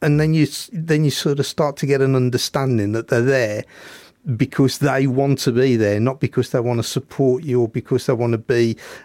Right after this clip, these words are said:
um, a, a really good friend to you. They want to actually take something and they need something from you.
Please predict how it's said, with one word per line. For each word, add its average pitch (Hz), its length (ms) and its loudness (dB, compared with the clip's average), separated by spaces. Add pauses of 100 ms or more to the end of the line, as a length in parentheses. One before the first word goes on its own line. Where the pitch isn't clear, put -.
um, 117 540 -2
a, 120 280 0
a 123 120 4
really 120 480 2
good 123 280 0
friend 120 460 -2
to 107 220 0
you. 101 180 0
They 131 120 0
want 127 200 -2
to 123 60 -4
actually 113 400 -6
take 131 340 -6
something 113 420 -4
and 120 160 -2
they 120 120 0
need 120 240 -2
something 117 420 -6
from 135 300 -2
you. 135 160 -4